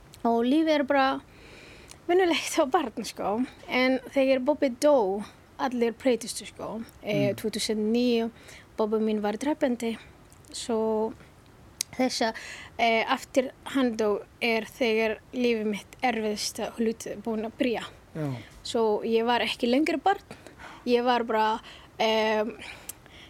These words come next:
Speaker 1: ég þarf bara að berjast fyrir sjálfum minn til
Speaker 2: Mm.
Speaker 1: að, to survive.
Speaker 2: Já.
Speaker 1: Sko, það var ekki lengur bara barn sem var í skólinn og kom heim og leika og bara var að vinna.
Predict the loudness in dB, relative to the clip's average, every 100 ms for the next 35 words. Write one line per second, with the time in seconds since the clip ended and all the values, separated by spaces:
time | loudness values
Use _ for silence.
0 | -16 0 2 4 4 4 2 2 2 2
1 | 2 2 0 0 2 4 2 2 -4 -8
2 | -10 -6 0 2 2 2 -4 -14 -20 -18
3 | -18 -4 0 2 4 4 2 0 -8 -10
4 | -10 -4 -2 -4 -10 -18 -10 -4 -4 -2
5 | -2 2 0 0 -4 -4 -4 -6 -14 -6
6 | 0 2 2 0 2 2 2 2 0 -2
7 | -2 0 0 0 0 2 4 4 4 4
8 | 2 2 0 0 0 2 2 2 2 2
9 | 2 4 2 0 0 2 2 2 0 -2
10 | -2 0 0 0 2 2 4 2 0